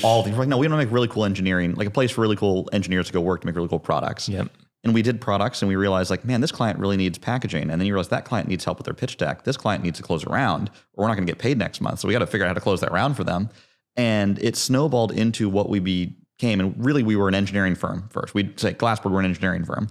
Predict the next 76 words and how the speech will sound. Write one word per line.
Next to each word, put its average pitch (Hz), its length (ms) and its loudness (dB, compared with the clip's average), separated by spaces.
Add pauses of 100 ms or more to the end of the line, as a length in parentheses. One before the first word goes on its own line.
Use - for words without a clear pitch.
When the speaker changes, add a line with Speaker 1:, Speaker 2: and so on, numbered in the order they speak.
(400)
Speaker 1:
And 98 100 2
now 104 180 2
we're 95 160 2
Glassboard 95 760 0
product 98 260 0
development. 90 300 0
We're 98 160 4
a 90 60 2
product 92 520 0
company. - 340 -6
We 104 100 2
help 104 280 -2
companies 92 340 0
make 87 340 -2
products 90 380 -2
and 95 100 2
get 92 140 -2
them 90 120 -2
out. 82 140 0
And 85 100 0
that 98 120 0
encompasses 92 380 -2
everything 104 220 0
from 131 180 0
the 107 100 2
engineering 87 460 0 (360)
to 113 140 0
the 92 60 -2
soft 101 280 0
stuff. 87 220 -2
And 95 60 -2
I 98 40 2
think 104 120 0
that 95 140 -2
leads 101 200 0
into 95 420 0
where, 90 400 2
you 90 80 -2
know, 82 260 -2
where 101 120 0
you 101 100 0
guys 95 200 0
tag 92 220 -2
in 101 120 0
here 87 140 0
is 85 120 -4 (340)
how 110 120 -4
do 120 40 2
we 123 60 0
connect 104 300 -2
people 90 240 0
to 98 220 0
the 90 180 0
other 101 220 2
pieces 98 420 -4
of 82 80 -8
the 85 60 -4
pie 95 180 -2
that 92 120 -4
we 95 120 0
might 92 220 0
not 85 160 -2
have 90 100 -2
an 87 60 -2
expertise 98 380 -4
in, 95 60 0
or 87 80 2
they 98 200 2
need 92 180 0
more 95 300 2
than 90 80 -2
what 87 100 -6
we 90 80 -4
can 87 120 -4
offer 92 260 -2
there? - 300 -4